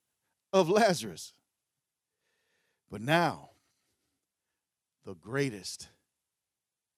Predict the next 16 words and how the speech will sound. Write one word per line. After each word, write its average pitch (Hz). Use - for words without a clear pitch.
of 104
all. 80
Matthew, 143
you'll 123
find 143
this 151
in 120
Matthew 127
twenty-eight, 135
Mark 131
sixteen, 180
Luke 151
twenty-four, 160
and 113
John 147
twenty. 104